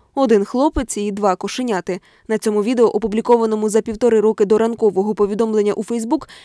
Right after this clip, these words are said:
фігура в темно-зеленому балахоні душила двох кошенят породи Табі за допомогою поліетиленового пакета. Група разом з іншими учасниками в інтернеті провела тисячі годин,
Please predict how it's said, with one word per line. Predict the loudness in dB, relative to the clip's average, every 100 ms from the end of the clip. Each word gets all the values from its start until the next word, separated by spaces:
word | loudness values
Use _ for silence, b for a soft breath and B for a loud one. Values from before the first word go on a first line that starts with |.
| B B
фігура | -4 0 2 2 2
в |
темно-зеленому | 0 -2 -4 -2 0 0 -2 0
балахоні | 2 2 0 0 0 -4 b b -8
душила | -4 -2 0 0 0
двох | 2 0 0
кошенят | -6 -4 -2 -2 -2
породи | 0 2 0
Табі | 0 2 2 2 -2 b b
за | 0 2
допомогою | 2 0 -2 0 0 0
поліетиленового | 2 4 4 4 2 0 -2 0 -2
пакета. | -2 -2 -4 -2 -4 -6 _
Група | -6 -2 0 2
разом | 2 2 0
з | -2
іншими | -2 0 0
учасниками | 0 0 -2 -2 0 0
в | -2
інтернеті | -2 -2 -2 -4 -6 -8
провела | -6 -2 -2 0
тисячі | -2 -2 -4 -2 -2
годин, | 0 2 0